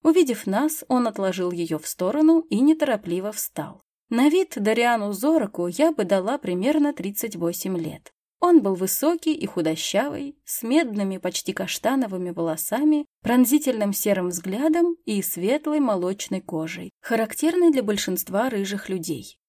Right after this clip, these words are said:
В отличие от Леонардо Карри, который также носил рыжую шевелюру, господин Зорок не имел на своем лице ни одной веснушки. Да и вид у него был гораздо серьезнее и представительнее, чем у моего штатного мага.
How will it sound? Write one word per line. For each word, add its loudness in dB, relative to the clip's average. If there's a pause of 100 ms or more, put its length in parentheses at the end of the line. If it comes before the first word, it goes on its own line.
(140)
В 2
отличие 2
от -4
Леонардо 2
Карри, 0
который 0
также -6
носил -4
рыжую -4
шевелюру, -4 (140)
господин 2
Зорок -2
не 4
имел -2
на 0
своем -4
лице -4
ни 2
одной -2
веснушки. -8 (240)
Да 2
и 2
вид 2
у -2
него -2
был 0
гораздо -2
серьезнее 0
и -4
представительнее, -2
чем 2
у -4
моего -6
штатного -4
мага. -4